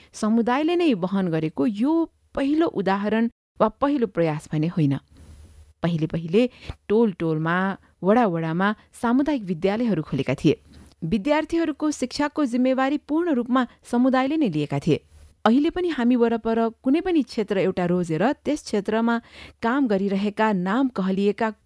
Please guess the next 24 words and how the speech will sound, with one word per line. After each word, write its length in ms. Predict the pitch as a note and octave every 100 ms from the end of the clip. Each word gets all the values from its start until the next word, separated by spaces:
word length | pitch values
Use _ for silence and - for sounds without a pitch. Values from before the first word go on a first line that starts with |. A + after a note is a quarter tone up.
| _
अधिकांश 480 | A3 D4 A3+ F3 -
त 140 | D3+ C4+
कुनै 380 | C#4 D4+ E4
न 60 | E4+
कुनै 260 | C#4+ C4 C4+
सामुदायिक 540 | A#3 A3+ A3+ A#3+ B3 F#3
विद्यालयकै 600 | G3 F#3 A#3 A#3+ C4 D4+
उत्पादन 460 | G3+ - C#3 C3+
हुन्। 140 | D#3 - _ - - - _ F4
तर 120 | F4
यो 320 | A#3 C#4 F#4
संयन्त्र 680 | - A#3 F#3 E3 E3 A3 F4 - _ -
कुन 240 | D#4+ F4
बिन्दुमा 520 | A3 G#3+ G3+ A3+ B3 A#3+ A#3+
कसरी 320 | A#3+ F4+ F4
खलबलियो 560 | - G#3 G#3+ A3 C#4
हामीले 360 | G3+ F#3+ G3 G#3
पत्तै 340 | - F3 E3+
पाएनौँ। 340 | D#3 B2+ B2 C3 - _ _ _ _ _ -
अहिले 320 | A3+ D4+ E4
आएर 420 | - E3+ D#3+ E3 C4+
निजी 640 | F#3+ F3+ A3 A3 C4+ D4+ - -
र 120 | F#3+
सामुदायिक 560 | G3 G3 F3+ D#3+ D3+